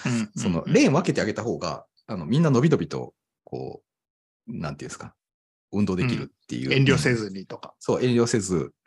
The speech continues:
Speaker 1: はいはいはい。
Speaker 2: のが、まあ、これ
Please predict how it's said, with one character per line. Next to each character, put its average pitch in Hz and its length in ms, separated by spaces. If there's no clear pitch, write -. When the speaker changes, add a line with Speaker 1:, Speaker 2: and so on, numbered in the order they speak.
Speaker 1:
は - 100
い - 40
は - 260
い 101 60
は - 200
い。 - 100
Speaker 2:
の 113 80
が、 131 320
ま 151 100
あ、 - 20
こ - 80
れ 233 120